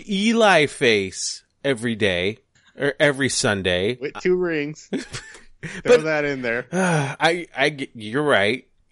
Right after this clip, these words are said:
Speaker 1: Eli face with two rings. It's still Eli face. Okay?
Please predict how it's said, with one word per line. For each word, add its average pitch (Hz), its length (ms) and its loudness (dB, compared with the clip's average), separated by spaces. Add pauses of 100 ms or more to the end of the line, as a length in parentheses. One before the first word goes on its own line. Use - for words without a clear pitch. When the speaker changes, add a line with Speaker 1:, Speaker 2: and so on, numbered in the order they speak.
(120)
Speaker 1:
Eli 185 340 4
face 165 420 0
with 165 240 0
two 190 240 0
rings. 156 420 0
It's - 240 0
still 302 320 0
Eli 302 400 4
face. 107 800 -2 (360)
Okay? 262 680 0